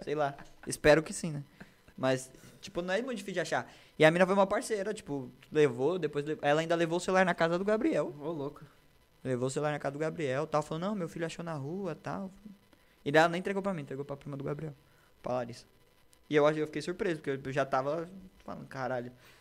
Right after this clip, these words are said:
Speaker 1: acabei de comprar o celular e já tomei no cu."
Speaker 2: Qual que era o celular?
Speaker 1: Era o iPhone oito. Tinha acabado de comprar, tinha seis meses de celular, mano.
Speaker 2: Nossa.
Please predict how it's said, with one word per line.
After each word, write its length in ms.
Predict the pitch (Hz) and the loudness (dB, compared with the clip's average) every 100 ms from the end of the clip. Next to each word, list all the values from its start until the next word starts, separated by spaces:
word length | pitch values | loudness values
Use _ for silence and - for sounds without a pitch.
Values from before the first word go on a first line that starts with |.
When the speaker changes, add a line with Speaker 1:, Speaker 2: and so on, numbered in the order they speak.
| - | -6
Speaker 1:
acabei 320 | 127 127 156 | -4 0 -2
de 80 | 151 | 0
comprar 320 | 165 151 151 | -4 2 2
o 60 | |
celular 400 | 151 147 139 139 | 4 0 2 2
e 20 | 147 | 2
já 100 | 147 | 0
tomei 360 | - 143 143 | -2 -4 -4
no 120 | 170 | -8
cu." 120 | 151 - | -4 -2
Speaker 2:
Qual 140 | 139 | -2
que 100 | 135 | -4
era 140 | 135 135 | -8 -8
o 20 | |
celular? 260 | - 151 - _ | -12 -12 -14 _
Speaker 1:
Era 160 | - 127 | -4 0
o 60 | |
iPhone 260 | 127 139 151 | 0 -2 -4
oito. 260 | 165 139 - - _ _ | -4 -6 -12 -20 _ _
Tinha 140 | - 135 | -6 -2
acabado 360 | 143 135 147 | 0 4 4
de 80 | 175 | 4
comprar, 280 | 214 185 156 | 2 4 2
tinha 180 | 151 143 | 2 -2
seis 280 | - 185 196 | 0 0 0
meses 200 | 165 156 | -2 -2
de 40 | |
celular, 260 | 147 120 120 | -2 0 -2
mano. 140 | 123 - 147 127 | -6 -14 -16 -14
Speaker 2:
Nossa. 440 | 120 123 - - | -12 -14 -18 -20